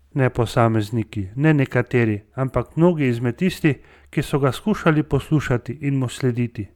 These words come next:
so se tisti dan, ko so poslušali te besede, odločili, da bodo nehali hoditi za njim. Vrstice, kot je ta, gredo v pozabo našega spomina,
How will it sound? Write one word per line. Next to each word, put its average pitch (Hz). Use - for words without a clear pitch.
so -
se 135
tisti 135
dan, 143
ko 151
so -
poslušali 160
te 147
besede, 135
odločili, 139
da 147
bodo 139
nehali 165
hoditi 156
za 147
njim. 120
Vrstice, 131
kot -
je 127
ta, 139
gredo 139
v 143
pozabo 147
našega 143
spomina, 127